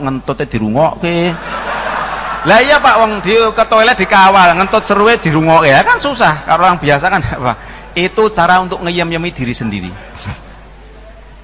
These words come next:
Jadi orang kaya, orang miskin tuh Pak, bedanya cuma banyak harta, tidak punya harta,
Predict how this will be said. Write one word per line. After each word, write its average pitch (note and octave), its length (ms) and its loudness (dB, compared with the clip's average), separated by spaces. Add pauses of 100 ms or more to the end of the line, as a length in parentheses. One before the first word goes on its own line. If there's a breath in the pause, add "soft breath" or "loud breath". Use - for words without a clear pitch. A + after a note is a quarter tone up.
(440)
Jadi D3+ 240 0
orang G3+ 400 2
kaya, F#3+ 400 2
orang F3+ 160 2
miskin E3 400 -6
tuh C3+ 80 -8
Pak, B2 240 -4
bedanya B2+ 400 -2
cuma C#3 320 -6
banyak A2+ 320 -2
harta, A2 400 -2
tidak - 320 -8
punya G#2+ 240 -4
harta, G2 240 -6